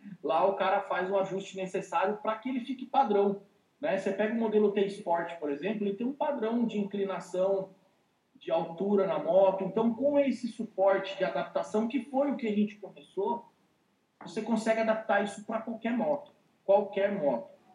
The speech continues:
desde que você consiga fixar as abraçadeiras ali na suspensão pra qualquer moto. Ou até mesmo no caso dessa Shadow setecentos e cinquenta, que ela tem aquele acabamento na suspensão. E, cara, a gente não vai aqui tirar a mesa, arrancar o su-,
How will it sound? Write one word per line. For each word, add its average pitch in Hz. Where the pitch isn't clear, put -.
desde 196
que 196
você 180
consiga 175
fixar 165
as -
abraçadeiras 147
ali 143
na 139
suspensão 170
pra 160
qualquer 196
moto. 147
Ou 240
até -
mesmo 277
no 339
caso 233
dessa 214
Shadow 208
setecentos 196
e -
cinquenta, 202
que -
ela -
tem 196
aquele 208
acabamento 196
na 165
suspensão. 180
E, 180
cara, -
a 170
gente 180
não 214
vai 185
aqui 156
tirar 185
a 165
mesa, 180
arrancar 170
o 196
su-, -